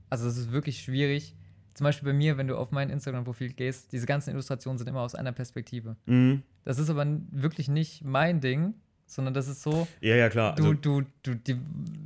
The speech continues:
Speaker 1: die Menschen sind das irgendwie gerade gewohnt und die feiern diesen Style einfach.
Speaker 2: Mhm.
Speaker 1: Und deswegen machst du das auch immer in irgendwie diesem Style. Weil du dir denkst, ja, okay, es gefällt den Leuten halt eben auch.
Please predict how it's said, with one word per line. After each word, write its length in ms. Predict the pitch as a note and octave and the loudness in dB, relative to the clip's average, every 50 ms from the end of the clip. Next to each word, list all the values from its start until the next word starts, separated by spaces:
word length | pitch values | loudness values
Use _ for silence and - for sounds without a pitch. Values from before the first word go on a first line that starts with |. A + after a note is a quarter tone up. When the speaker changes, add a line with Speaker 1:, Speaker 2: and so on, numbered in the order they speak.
| - - - | -10 -4 -2
Speaker 1:
die 80 | E3 | 2
Menschen 320 | C#3+ D#3 F3 F#3 F3+ - D#3+ | 2 2 2 2 2 2 2
sind 120 | D#3+ F3 E3 | 4 4 2
das 120 | D#3 - | 2 2
irgendwie 180 | D3+ G3 F3+ D#3 | 0 -2 -2 -2
gerade 220 | - - C3+ C3 | -2 -2 -2 0
gewohnt 360 | A#2+ A#2 A2 A#2+ C3+ F3 F#3 | -2 -2 -2 -2 -2 -2 -2
und 100 | - B2+ | -4 -4
die 80 | A#2+ A#2 | -4 -6
feiern 380 | - - F#3 G3+ A3+ G#3 E3 | -6 -4 -4 -2 2 2 2
diesen 220 | C3+ C3 B2 C3+ C3 | 2 0 -2 -6 -6
Style 360 | - - - B3+ C4+ B3 - | -6 -6 -6 -4 -4 -2 -2
einfach. 300 | - B2+ B2 - - A2+ | -2 -2 -2 0 0 2
Speaker 2:
Mhm. 140 | A2+ A2+ A2 G#2+ | 2 2 0 0
Speaker 1:
Und 120 | B2+ C#3+ | -2 -2
deswegen 280 | C3 B2 - D#3+ D#3+ D#3 | -2 -2 0 0 0 2
machst 220 | D#3 E3+ E3+ - - | 0 0 -2 -4 -4
du 40 | E3 | -2
das 240 | C#3+ D3 D3 - | -2 -2 -2 -2
auch 200 | - C3+ D#3 - - | -2 -2 -2 -2 -2
immer 220 | F3 F3+ G3 G3+ E3 | -2 2 2 4 4
in 100 | D3+ D#3 | 4 4
irgendwie 220 | E3+ F#3 F3 D#3+ | 4 4 4 2
diesem 240 | D3 D3+ D3 E3+ E3+ | 2 0 0 0 -2
Style. 380 | E3+ - F#3+ G3 F3+ C3 A2+ - _ - - _ _ _ _ _ - | 0 2 2 4 4 2 0 -4 _ -20 -20 _ _ _ _ _ 0
Weil 200 | - C3 B2+ C3 | 4 4 4 4
du 60 | C3 | 2
dir 120 | C3 C3 | 0 0
denkst, 320 | B2 C3+ D3 D#3 D3+ - - | 2 2 2 2 0 0 0
ja, 180 | E3+ E3 - | 2 2 2
okay, 360 | D3+ - - D#3+ E3 E3+ E3 - _ - | 0 2 2 2 2 2 0 -4 _ -16
es 100 | D3 - | -10 -6
gefällt 360 | - C#3 - - D3+ C#3+ C3+ | -6 -2 2 2 2 2 2
den 80 | B2 A2+ | 0 0
Leuten 320 | B2 C#3 E3 E3+ F#3 E3+ | 2 2 2 2 2 0
halt 160 | E3+ E3+ E3+ | 0 0 0
eben 200 | - D3+ D#3 D#3 | -2 -2 -2 -2
auch. 320 | - - D#3+ E3+ E3 - | 0 0 0 0 -2 -4